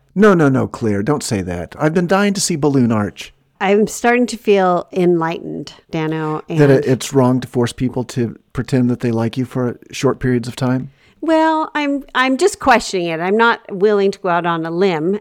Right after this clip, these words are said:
Speaker 2: and judge myself because that's not good for my mental health. But I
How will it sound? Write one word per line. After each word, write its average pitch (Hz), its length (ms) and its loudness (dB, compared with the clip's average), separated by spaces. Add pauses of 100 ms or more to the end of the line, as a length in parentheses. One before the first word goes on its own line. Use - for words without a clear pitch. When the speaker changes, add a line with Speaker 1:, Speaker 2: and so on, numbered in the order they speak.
Speaker 2:
and 160 460 -4
judge 202 340 2
myself 160 500 -4
because 175 220 -4
that's 180 260 -2
not 175 160 -6
good 175 160 -4
for 170 120 -8
my 156 160 -4
mental 156 340 -6
health. 151 340 -6 (380)
But 196 140 2
I 180 220 0